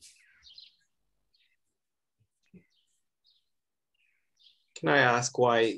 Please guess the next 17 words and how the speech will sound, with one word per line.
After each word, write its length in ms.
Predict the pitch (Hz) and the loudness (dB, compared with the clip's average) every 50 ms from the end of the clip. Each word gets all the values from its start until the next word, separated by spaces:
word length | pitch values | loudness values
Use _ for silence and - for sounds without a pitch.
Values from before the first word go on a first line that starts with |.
| - _ - | -10 _ -14
you, 440 | 113 113 110 107 107 107 107 95 | -12 -10 -8 -8 -8 -6 -6 -6
um, 540 | 90 104 104 104 104 104 104 101 101 101 101 - _ _ - - - - _ _ _ _ _ _ _ _ _ _ _ _ _ _ - | -6 -6 -6 -8 -8 -8 -8 -10 -10 -12 -14 -16 _ _ -12 -12 -12 -14 _ _ _ _ _ _ _ _ _ _ _ _ _ _ -4
balance 420 | - 117 113 107 - - - - - | -2 0 0 0 -2 -4 -4 -4 -2
lung 460 | 110 107 107 104 107 107 107 110 - | -2 0 0 0 0 -2 -2 -4 -8
to 120 | - - | -8 -4
stomach 520 | - - - - 110 123 190 220 - - - - - - - - - - _ _ | -4 -2 -2 0 2 2 2 0 -2 -6 -14 -18 -18 -18 -20 -20 -20 -20 _ _
when 140 | - 107 104 | -4 -2 -2
it's 200 | 98 - - - | -2 -4 -4 -4
not, 280 | 117 107 98 - - _ _ _ - | -2 -2 -2 -2 -4 _ _ _ -6
like, 260 | 92 95 101 - - | -6 -6 -6 -6 -6
in 80 | 110 101 | -6 -4
a, 160 | 98 98 98 - - - | -4 -6 -6 -8 -8 -8
in 280 | 113 107 104 104 104 104 | -6 -6 -6 -8 -6 -4
one 160 | 110 104 101 | -2 -2 -2
of 120 | 98 - | -2 -4
the 60 | - | -8
patterns? 600 | - - 101 107 123 135 220 214 214 - - - | -8 -4 -4 -2 -2 -2 -2 -2 -4 -6 -8 -14